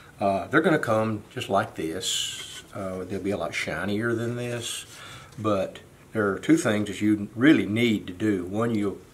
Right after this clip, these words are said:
probably have to do, and one that you need to do. The one you need to do is you need to drill a hole somewhere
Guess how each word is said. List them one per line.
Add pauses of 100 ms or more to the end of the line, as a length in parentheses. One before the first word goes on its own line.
(160)
probably
have
to
do, (320)
and
one
that
you
need
to
do. (720)
The
one
you
need
to
do (160)
is
you
need
to
drill
a
hole (680)
somewhere